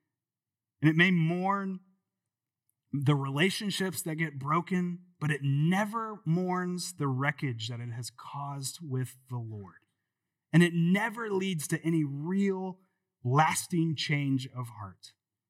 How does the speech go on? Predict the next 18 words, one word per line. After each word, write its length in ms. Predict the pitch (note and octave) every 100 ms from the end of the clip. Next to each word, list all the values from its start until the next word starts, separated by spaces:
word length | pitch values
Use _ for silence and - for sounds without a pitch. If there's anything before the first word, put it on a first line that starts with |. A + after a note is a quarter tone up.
| _ _ -
In 80 | B2+
the 160 | B2+ D#3
end, 300 | F#3+ F#3+ - -
all 240 | D#3+ F3+ F3
it 120 | F3
proves 360 | D#3 D#3 D3
to 80 | C3+
be 180 | C3+ C3+
is 220 | A#2+ A2+
just 180 | B2+ -
a 40 |
bunch 520 | A#2 B2 C3 C3 - - A#2
of 120 | - -
talk, 480 | - - G2 - - _ _ _ _ _ _ _ _ _ _ _ _
which 160 | C#3 D3+
is 160 | D#3+ C#3+
why 540 | F3+ G#3+ F3+ C#3 C3+ B2+
David 520 | C#3+ E3+ F3+ F3+ E3+